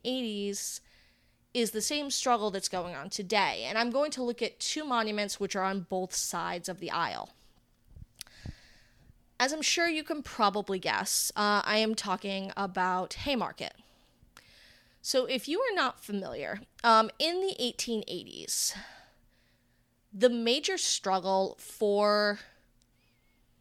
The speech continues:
federations, um, of organized trade, labor unions of the United States, um, all of these sort of fledgling labor organizations,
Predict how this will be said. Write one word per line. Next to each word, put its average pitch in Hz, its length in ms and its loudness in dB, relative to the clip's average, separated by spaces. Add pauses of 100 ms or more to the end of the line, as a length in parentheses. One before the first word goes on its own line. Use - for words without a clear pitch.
(720)
federations, 220 1300 2
um, 185 420 0
of 196 140 -4
organized 180 420 -4
trade, 233 420 2
labor 196 220 -4
unions 190 320 -6
of 185 60 -4
the 185 60 -4
United 165 240 -4
States, - 680 -2 (680)
um, 175 560 -2 (680)
all 285 200 8
of 302 60 -2
these 294 120 0
sort 262 160 2
of 214 100 2
fledgling 214 760 2
labor 196 340 2
organizations, 185 1120 -4